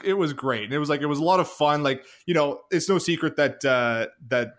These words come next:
Batman was one of the standout characters in the Lego movie. So this, the fact that he could hold a movie on his own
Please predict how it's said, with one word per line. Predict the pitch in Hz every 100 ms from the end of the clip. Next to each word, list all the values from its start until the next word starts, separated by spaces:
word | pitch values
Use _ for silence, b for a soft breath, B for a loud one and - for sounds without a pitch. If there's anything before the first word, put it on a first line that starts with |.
| -
Batman | 143 139 139 135 123
was | 139 131
one | 117 135
of | 135
the |
standout | 123 - 131 131 127 120
characters | 127 123 117
in | 131
the | 123
Lego | 120 123 120
movie. | 117 117 135
So | 120 120
this, | 117
the | - 120
fact | 143 139
that | 127
he | 139
could | 139 117
hold | - 135 131 131 139
a |
movie | 127 131 127 131
on | 127 127 127
his | 127 120 127
own | 123 143